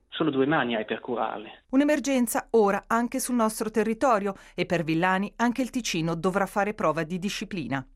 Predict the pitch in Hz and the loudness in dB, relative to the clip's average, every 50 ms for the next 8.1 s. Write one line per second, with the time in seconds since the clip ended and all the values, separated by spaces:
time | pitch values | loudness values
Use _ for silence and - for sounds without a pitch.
0 | _ _ - 190 160 - - 170 165 - - 190 196 196 196 190 196 190 196 190 | _ _ -2 0 0 0 -2 -4 0 0 2 2 2 2 4 4 4 4 2 2
1 | - - - - - 131 - - 175 170 151 143 135 139 135 131 123 131 143 131 | -2 -6 -10 -6 -6 -4 -2 0 0 2 2 2 0 0 -2 -2 0 0 0 0
2 | 123 113 - - 113 113 117 - 123 117 - - 147 143 139 127 123 - - 127 | 0 -2 -4 -4 -4 -4 -6 -10 -12 -6 0 0 2 2 2 -2 -4 -6 -6 -8
3 | 120 120 123 117 - 139 131 - 131 123 123 127 123 120 - - - 120 - - | -6 -4 -4 -4 -4 -4 -4 -6 -6 -4 -2 0 0 0 -2 -4 -10 -12 -10 -10
4 | 127 - - - 131 135 147 151 160 165 165 165 - - - - - - 143 135 | -10 -10 -8 -6 -4 -4 -4 -4 -4 -6 -8 -10 -12 -16 -20 -14 -6 -2 0 0
5 | 131 139 135 147 151 147 127 - 135 135 - 160 151 135 123 131 131 127 135 127 | 2 0 0 0 -2 -2 -4 -4 -6 -6 -4 -2 -2 0 0 0 0 0 0 0
6 | 120 117 113 113 113 - - 139 143 127 127 127 127 120 120 113 - - - _ | 0 0 0 -2 -2 -4 -8 -10 -8 -6 -6 -4 -6 -6 -6 -8 -12 -16 -20 _
7 | _ - - 147 139 160 - - 143 - 131 - - 135 - 135 127 - 151 147 | _ -10 -4 0 2 2 2 2 0 -2 -2 -4 -4 -4 -4 -4 0 2 2 2
8 | 147 147 | 2 0